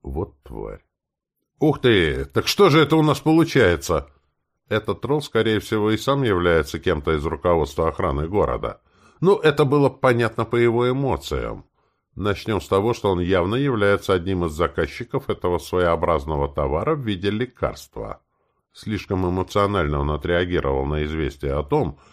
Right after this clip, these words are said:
что их всех банально обманули. К тому же и про стопроцентную предоплату вряд ли бы кто-то распространялся.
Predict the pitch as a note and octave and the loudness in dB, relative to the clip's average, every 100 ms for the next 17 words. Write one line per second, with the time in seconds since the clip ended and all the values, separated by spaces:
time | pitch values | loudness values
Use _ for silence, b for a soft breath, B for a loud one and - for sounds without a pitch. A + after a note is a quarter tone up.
0 | b b - D3 C#3 - - D#3+ A2+ F#2+ | b b 2 4 4 2 0 2 2 2
1 | B2 A2 A#2 B2+ B2+ B2+ A2 B2+ A#2+ F2+ | 2 4 4 4 2 2 2 0 0 0
2 | C#2+ B1 - _ _ _ _ _ - G#2 | -2 -4 -8 _ _ _ _ _ -4 -2
3 | G#2+ G#2+ G#2 - F#2 - F2+ F#2+ F2 G2 | 0 0 0 2 -2 0 0 0 0 -2
4 | D#2+ F#2 E2 D#2+ C#2+ C#2+ D2+ C#2+ D#2 D2+ | -2 -4 -2 -2 0 0 0 -2 -2 0
5 | D2+ C#2 C2+ D2 - D2+ - C2+ - - | 0 -2 -4 -6 -4 -4 -4 -6 -8 -10
6 | C#2 - D2+ D2 D2 B1+ - C#2+ C2 | -12 -6 -4 -2 -4 -4 -6 -8 -8